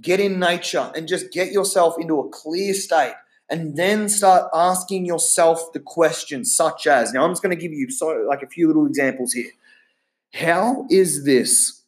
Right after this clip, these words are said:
time in my life serving me? Okay, now if you're a business owner out there, how is this serving my business?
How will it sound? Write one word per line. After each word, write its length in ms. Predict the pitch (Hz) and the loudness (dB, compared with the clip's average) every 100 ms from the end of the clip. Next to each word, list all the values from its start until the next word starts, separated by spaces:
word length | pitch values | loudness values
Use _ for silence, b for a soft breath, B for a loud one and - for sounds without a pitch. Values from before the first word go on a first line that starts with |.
| _ _ _ _ _ _ - | _ _ _ _ _ _ -14
time 540 | - - 165 175 185 185 | -8 0 2 4 2 -2
in 140 | 170 | -4
my 160 | 160 156 | 0 0
life 340 | 143 139 131 | 2 0 -2
serving 500 | - 151 131 120 110 | -2 0 0 0 -4
me? 200 | 104 - _ _ _ _ _ _ _ - | -8 -14 _ _ _ _ _ _ _ -8
Okay, 220 | 147 156 | -2 -2
now 120 | 147 | -2
if 140 | 143 | -4
you're 100 | 139 | -4
a 40 | 127 | -2
business 360 | 190 165 151 | -2 -2 -4
owner 240 | 147 127 110 | -4 -2 -2
out 100 | 101 | -4
there, 140 | 98 | -6
how 280 | - 160 190 | -8 -4 -2
is 140 | 190 | -2
this 260 | 170 170 - | 0 -2 -2
serving 400 | 165 160 156 156 | 2 2 2 -2
my 160 | 139 127 | -4 -4
business? 560 | 123 104 95 85 - | -4 -8 -10 -14 -14